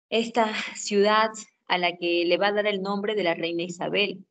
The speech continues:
¿no? La Isabela le va a poner como nombre a esta ciudad. En, eh, estamos hablando, este, en Centroamérica, ¿no? En las Antillas, ahí. Y esta, esta ciudad,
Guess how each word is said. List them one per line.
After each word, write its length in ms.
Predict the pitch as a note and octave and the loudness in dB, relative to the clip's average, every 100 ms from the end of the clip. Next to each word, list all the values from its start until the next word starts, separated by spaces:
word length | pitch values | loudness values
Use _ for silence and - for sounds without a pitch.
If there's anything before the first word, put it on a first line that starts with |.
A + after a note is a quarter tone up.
| _ - | _ -8
¿no? 200 | F3 F#3 | -6 -2
La 100 | E3+ | 0
Isabela 640 | E3+ - D#3+ A3 G3+ A#3+ - | -2 -2 2 4 6 2 0
le 120 | D#3 D#3 | -4 0
va 80 | |
a 80 | D#3+ | 0
poner 280 | E3 D#3+ E3 | -2 -4 -4
como 200 | E3 D#3+ | -4 -8
nombre 460 | D#3 D#3+ D#3+ E3 - | -4 -4 -2 -2 0
a 80 | D3 | -2
esta 240 | - - | -4 -10
ciudad. 460 | F3+ B3+ B3+ A#3 B3 - | -8 2 6 6 4 -2
En, 340 | F3+ F3+ F#3 F#3 | -2 -2 -4 -8
eh, 160 | - D#3+ | -2 -2
estamos 320 | D#3+ A#3 D#4+ B3 G#3 - | 0 -4 0 -2 -2 -4
hablando, 500 | A3+ A3+ A#3 B3+ D4 - _ _ _ _ - | -2 0 2 2 2 -6 _ _ _ _ -4
este, 560 | F3 F3 E3 D#3+ F3 F#3 | -4 -2 0 0 2 0
en 80 | |
Centroamérica, 720 | F#3 D#3+ D#3 E3+ G3 D#3+ C#3 C#3+ | 0 -2 0 2 2 2 -2 -4
¿no? 100 | G#3+ | -2
En 80 | |
las 160 | F3+ - | -4 -6
Antillas, 520 | D3+ D#3 F#3+ E3+ E3+ | -10 -8 -4 -2 -2
ahí. 320 | G#3+ C4 D#4+ E4+ - - _ _ _ _ _ _ - - | 0 2 0 -2 -14 -20 _ _ _ _ _ _ -6 4
Y 120 | C4 | 4
esta, 380 | C4 C4+ C4 B3 | 6 4 4 2
esta 220 | A#3+ C4 | -2 -6
ciudad, 400 | B3 A#3 A3+ | 0 4 4